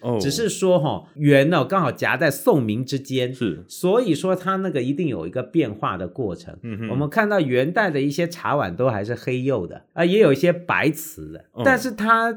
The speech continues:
Speaker 2: 它的那个使用上面，呃，我认为还是慢慢朝向散茶法过渡。
Speaker 1: 哼哼。
Speaker 2: 就是说，像宋代的人用这么精细的斗茶，蒙古人可能就不是很有兴趣了。
Speaker 1: 是。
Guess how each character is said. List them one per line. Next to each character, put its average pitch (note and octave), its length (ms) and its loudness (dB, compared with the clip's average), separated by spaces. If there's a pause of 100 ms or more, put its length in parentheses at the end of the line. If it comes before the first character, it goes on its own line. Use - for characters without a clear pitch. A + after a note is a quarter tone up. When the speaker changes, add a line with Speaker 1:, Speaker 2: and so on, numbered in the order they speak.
Speaker 2:
它 A#3+ 240 0
的 G#3+ 120 0
那 G3 120 0
个 E3 120 0
使 G#2 300 -4
用 D3 200 0
上 C3 260 0
面， A#2+ 260 -6 (340)
呃， D3 280 -2
我 B2+ 220 4
认 B3 260 6
为 D3+ 160 8
还 A2+ 240 2
是 B2 160 -2
慢 D3 260 0
慢 C#3 240 -2
朝 G#2 320 -4
向 A2 360 -2
散 F2 340 -6
茶 G2 300 -2
法 D2 200 -6
过 G2 240 -8
渡。 F#2 280 -10
Speaker 1:
哼 B2+ 180 2
哼。 A2+ 340 0
Speaker 2:
就 F3+ 140 2
是 F3 80 2
说， F3+ 260 2 (160)
像 F3 520 0
宋 F3 320 0
代 F3 200 2
的 C3 160 -2
人 A2 520 -6 (140)
用 D#3+ 220 2
这 E3 120 -2
么 D3 100 -2
精 D3+ 320 -2
细 D3+ 260 -4
的 A2+ 160 -2
斗 D3+ 160 4
茶， G2+ 460 0
蒙 D3+ 180 2
古 D3 140 -2
人 F#2 180 -4
可 F2+ 140 -14
能 F#2 160 -12
就 F2+ 140 -8
不 - 180 -16
是 F#2 140 -10
很 E2+ 280 -14 (280)
有 F2+ 120 -10
兴 F2+ 240 -10
趣 - 200 -14
了。 F2 100 -12
Speaker 1:
是。 E2+ 60 -16